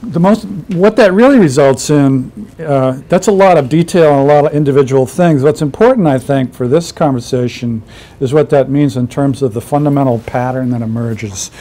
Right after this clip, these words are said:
So this first pattern is what emerged in terms of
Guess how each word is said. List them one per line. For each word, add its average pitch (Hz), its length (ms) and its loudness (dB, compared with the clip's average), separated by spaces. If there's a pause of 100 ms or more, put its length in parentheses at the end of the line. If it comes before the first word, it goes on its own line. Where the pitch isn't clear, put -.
(320)
So 185 180 0
this 220 260 2
first 220 340 2
pattern 170 420 2
is 139 160 0
what 151 160 2
emerged 147 500 2
in 127 60 -6
terms 139 360 -2
of 139 260 -2